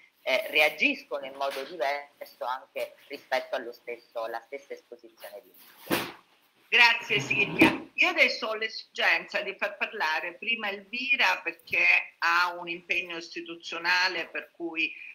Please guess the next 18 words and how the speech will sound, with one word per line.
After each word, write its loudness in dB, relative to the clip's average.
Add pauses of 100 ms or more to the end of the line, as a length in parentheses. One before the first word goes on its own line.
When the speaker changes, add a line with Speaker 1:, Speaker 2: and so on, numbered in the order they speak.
(240)
Speaker 2:
mm, -14
che -4
sta 0
un 0
attimo 0
sacrificando 0
per -6
stare 0
con -10
noi, -2
ma 2
ha 4
anche -6
una -8
sua -6
coerenza, -2
così -8
completiamo -2